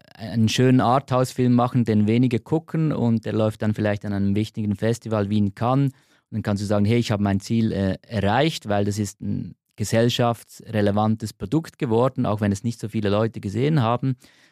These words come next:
Aber das kannst du bei einer Serie nicht. Also der, ja,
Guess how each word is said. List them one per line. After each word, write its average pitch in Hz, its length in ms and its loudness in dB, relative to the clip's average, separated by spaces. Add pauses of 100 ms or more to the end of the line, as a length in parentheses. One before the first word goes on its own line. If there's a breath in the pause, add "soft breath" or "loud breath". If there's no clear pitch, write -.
(140 soft breath)
Aber - 100 -10
das 107 140 -4
kannst 110 240 -2
du 113 40 -12
bei 101 120 -4
einer 101 180 0
Serie 101 380 -2
nicht. 98 180 -2
Also 82 140 -8 (240)
der, 92 140 -4 (760)
ja, 98 180 -4